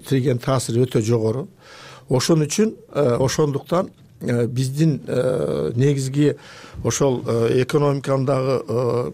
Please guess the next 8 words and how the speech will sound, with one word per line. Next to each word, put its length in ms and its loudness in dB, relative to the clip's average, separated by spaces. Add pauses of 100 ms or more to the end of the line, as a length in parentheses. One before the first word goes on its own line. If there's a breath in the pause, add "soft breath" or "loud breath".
көрсөткүчтөрүнө 800 0
таасир 340 -4
тийгизинде 380 -2
ошол. 200 0
Биз 260 -2
би-, 220 2
быйылкы 500 2
жылы, 320 2